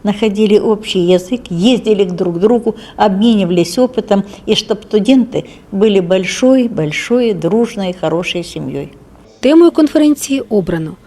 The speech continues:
Speaker 2: функціонування студентських організацій у вищих навчальних закладах,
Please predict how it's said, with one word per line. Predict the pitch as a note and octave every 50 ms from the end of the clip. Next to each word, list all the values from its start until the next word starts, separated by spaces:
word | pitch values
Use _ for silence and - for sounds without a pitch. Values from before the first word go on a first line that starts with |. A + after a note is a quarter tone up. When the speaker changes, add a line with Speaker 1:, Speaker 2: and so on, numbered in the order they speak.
| -
Speaker 2:
функціонування | - - B3 C4 B3 - - E4 E4 E4 E4+ F4 E4 F#4+ F#4+ F4 F4
студентських | E4 - - C#4+ A3+ C#4 D#4 D#4+ - - - A3+ -
організацій | A3+ G3+ F#3+ G3 F#3 E3+ - B3+ D#4+ D#4+ - - D4+ - -
у | A3+
вищих | G3 E3+ F3+ C4+ C#4+ - - - -
навчальних | D4 C4+ - - - G#3+ G#3+ A3 A3
закладах, | F#3+ - E3+ D#3+ - E3+ D#3+ - E3+ -